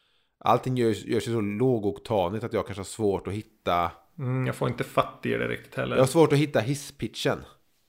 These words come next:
Speaker 2: Mm.
Speaker 1: för filmen. Men ja, men, eh, ikonisk scen, jag minns den väldigt tydligt. Eh, och det var det enda jag minns från filmen.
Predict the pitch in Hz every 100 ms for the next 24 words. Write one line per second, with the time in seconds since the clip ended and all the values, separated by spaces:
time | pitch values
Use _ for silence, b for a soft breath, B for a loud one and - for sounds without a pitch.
0 | - 120 113 123 - - 104 107 85 62
1 | _ _ _ b b b b 139 160 113
2 | 127 147 151 147 147 147 175 165 147 160
3 | 151 147 147 - 135 135 131 131 131 131
4 | 107 - 113 117 101 - 110 92 98 92
5 | _ - _ _ _ _ _ _ _ _
6 | - 92 92 90 90 107 117 117 123 104
7 | 110 98 98 92 95 90 87 87